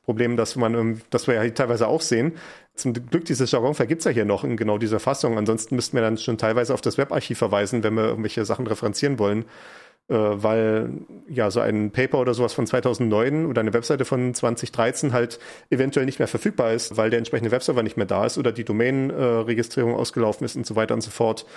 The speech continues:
Und dann, äh, ja, sind halt die entsprechenden Links dazu halt weggerottet, äh, können nicht mehr benutzt werden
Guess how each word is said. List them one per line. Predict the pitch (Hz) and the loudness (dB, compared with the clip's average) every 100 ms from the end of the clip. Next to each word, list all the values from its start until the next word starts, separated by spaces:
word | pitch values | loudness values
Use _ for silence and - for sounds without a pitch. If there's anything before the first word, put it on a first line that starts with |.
| - - _ _ | -20 -20 _ _
Und | 120 113 110 | 0 0 0
dann, | 101 107 | 0 0
äh, | 113 107 104 104 101 _ _ | 0 2 2 0 -2 _ _
ja, | 101 95 | 0 0
sind | 101 120 120 | 0 0 0
halt | 117 | 0
die | 127 | 0
entsprechenden | 120 - 123 120 104 | -2 0 -2 0 0
Links | 110 123 - | 0 0 -2
dazu | 123 - 127 | -2 -2 0
halt | 113 110 - | 0 -2 -10
weggerottet, | 135 139 - 107 98 135 143 - - - - _ _ _ - | -4 0 0 2 2 0 -2 -10 -20 -20 -20 _ _ _ -2
äh, | 104 101 | 0 0
können | - 120 | 0 0
nicht | 117 | 0
mehr | 117 | 0
benutzt | 110 123 - | 0 -2 0
werden | 107 98 135 | 0 0 -2